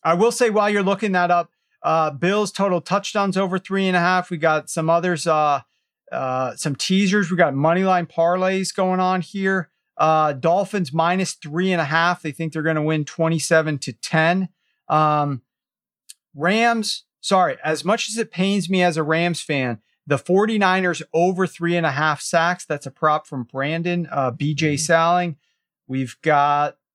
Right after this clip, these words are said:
Speaker 1: a gross one across the pond. They like the over in the Denver-Jacksonville game at
Speaker 2: I do not.
Speaker 1: thirty-nine and a half.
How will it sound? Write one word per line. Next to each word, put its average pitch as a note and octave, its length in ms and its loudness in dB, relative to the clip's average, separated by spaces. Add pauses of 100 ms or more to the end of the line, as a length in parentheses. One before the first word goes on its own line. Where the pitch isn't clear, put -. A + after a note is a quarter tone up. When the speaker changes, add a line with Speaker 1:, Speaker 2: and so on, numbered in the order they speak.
(240)
Speaker 1:
a B2+ 80 -8
gross C3+ 680 -4
one E3+ 340 2
across E3 440 -2
the - 80 -14
pond. D3+ 360 -2
They D3+ 80 -2
like C#3 200 -2
the B2 180 -12
over B2+ 480 -2
in A#2+ 160 -2
the A#2+ 80 -2
Denver-Jacksonville B2+ 1080 -2
game B2+ 160 -2
at C3 80 4
Speaker 2:
I D#3+ 180 4
do F3 60 6
not. - 20 4
Speaker 1:
thirty-nine D3 500 2
and G#2 80 0
a - 40 -4
half. A#2+ 340 -6